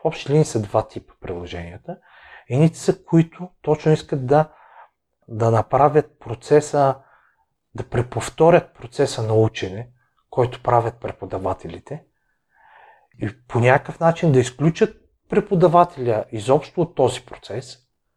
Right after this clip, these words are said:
Нали, те ти поднасят курсове, сега ще учиш това, сега ще учиш това, сега ще учиш това, така, така, така. По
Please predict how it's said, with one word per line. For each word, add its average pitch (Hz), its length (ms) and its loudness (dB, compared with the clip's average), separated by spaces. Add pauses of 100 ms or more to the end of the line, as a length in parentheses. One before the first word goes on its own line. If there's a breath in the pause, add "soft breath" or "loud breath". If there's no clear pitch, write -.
(840)
Нали, 160 320 0
те 180 240 0
ти - 160 -10
поднасят 127 680 0
курсове, 175 880 2
сега 147 360 2
ще - 140 -8
учиш 165 440 -4
това, 160 220 0
сега 151 360 -2
ще - 140 -12
учиш - 360 -10
това, 160 180 -2
сега 147 320 -4
ще - 140 -8
учиш - 320 -12
това, 143 180 -6
така, - 280 -14
така, - 260 -8
така. - 320 -8 (760 loud breath)
По 123 120 -6